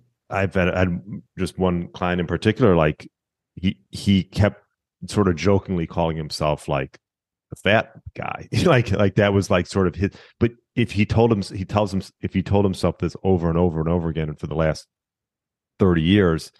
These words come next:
you know, what does that do to your sort of mentality about yourself? And so I, yeah, I agree with you. It,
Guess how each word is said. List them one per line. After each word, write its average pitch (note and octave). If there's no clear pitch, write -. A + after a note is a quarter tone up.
you F#2
know, D#2+
what F#2
does F2
that E2
do F#2
to E2+
your D2
sort D2+
of C#2+
mentality D#2
about C#2
yourself? D2+
And C#2+
so F2
I, A2+
yeah, A2+
I G#2+
agree A2+
with G2
you. E2
It, G2+